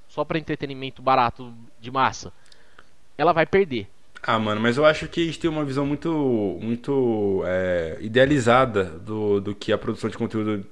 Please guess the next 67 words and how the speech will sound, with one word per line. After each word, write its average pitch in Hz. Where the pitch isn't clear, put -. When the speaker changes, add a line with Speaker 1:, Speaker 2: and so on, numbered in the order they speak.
Speaker 2:
em 107
Hollywood, 98
por 98
exemplo. 92
Eu 135
acho 151
que 160
em 135
Hollywood, 156
mano, 104
a 113
maioria 156
dos 156
filmes 160
são 180
assim 196
mesmo, 160
velho. 82
É 95
tipo, -
é 107
que -
não 170
chega 180
aqui, 160
né? 107
Chega 107
só 120
os 117
blockbusters, 104
os 90
Vingadores. 92
Mas 139
Hollywood 147
é 156
uma 143
máquina 147
muito 165
grande 151
de 110
filme. 107
Eles 117
fazem 151
muito 185
lixo 175
também. 107
Muito 220
lixo, 151
muito 175
lixo, 151
Speaker 1:
Então, 156
Speaker 2:
muito 139
lixo. 117
Speaker 1:
mas 143
é 160
por 170
isso 165
que 202
a -
Speaker 2:
A 196
Speaker 1:
Netflix 170
Speaker 2:
minoria 208
é 190
Speaker 1:
tomou 196
Speaker 2:
filme 143
Speaker 1:
o 120
Speaker 2:
bom, 117